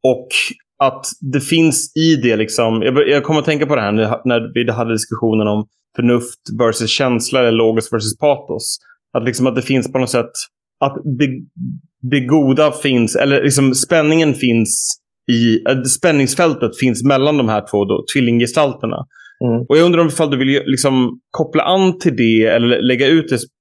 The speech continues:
Speaker 1: specifikt i relation till, liksom, ja, Sverige eller Norden. Liksom, hur, hur mycket har det relevans för att förstå?
Speaker 2: Jag tycker det är jätteintressant att du tar upp det.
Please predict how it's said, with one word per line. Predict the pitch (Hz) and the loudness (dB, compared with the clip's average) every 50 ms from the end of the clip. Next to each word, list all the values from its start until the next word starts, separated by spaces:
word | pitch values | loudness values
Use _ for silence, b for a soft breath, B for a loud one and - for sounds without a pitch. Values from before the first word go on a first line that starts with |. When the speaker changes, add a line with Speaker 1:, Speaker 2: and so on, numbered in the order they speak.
| _ - - | _ -16 -8
Speaker 1:
specifikt | - 143 123 - 135 131 123 117 - - - - 165 160 156 143 - - - | -4 -2 -2 0 0 0 0 -2 -4 -8 -2 0 0 0 0 -4 -8 -6 -2
i | 143 123 | 0 0
relation | 120 117 117 - - 113 113 110 | 2 0 0 0 0 -2 -2 0
till, | - 110 107 | 0 -2 -2
liksom, | 107 - - 104 101 101 101 104 _ _ _ - | -2 -2 -4 -4 -2 -2 -4 -6 _ _ _ -4
ja, | - 120 113 104 95 87 | -2 0 0 0 -2 -4
Sverige | - - - 151 156 160 160 151 151 | -4 0 2 2 4 4 4 4 4
eller | 139 131 123 | 4 4 2
Norden. | 120 120 143 165 180 170 165 151 160 160 156 151 | 2 4 4 4 4 4 4 4 4 2 4 2
Liksom, | 147 143 - 147 143 135 | 0 -2 -2 -2 0 0
hur, | 110 135 151 156 151 - 151 | 2 2 2 2 2 2 2
hur | 143 | 2
mycket | 160 160 160 - 151 139 | 2 2 2 0 -2 0
har | 139 151 | 0 0
det | 139 160 180 180 165 147 | 0 2 2 2 2 2
relevans | 139 135 120 120 120 120 117 - | 2 2 2 2 0 0 -2 -4
för | - 123 | -6 -10
att | - _ | -10 _
förstå? | - 123 - - - 165 170 156 143 139 131 123 123 123 120 - _ _ _ _ _ _ | -8 -8 -6 0 2 2 4 4 4 4 2 2 0 -4 -8 -16 _ _ _ _ _ _
Speaker 2:
Jag | - 123 | -8 -4
tycker | - 156 160 175 | -2 0 2 4
det | 160 | 2
är | 160 | 2
jätteintressant | 156 - 160 156 156 160 185 170 | 2 0 -2 -2 0 0 -2 -2
att | 139 | 0
du | 120 123 120 | 0 -2 -2
tar | - - 139 | -2 0 0
upp | 165 160 - - | 0 0 -2 -6
det. | - 110 | -6 -6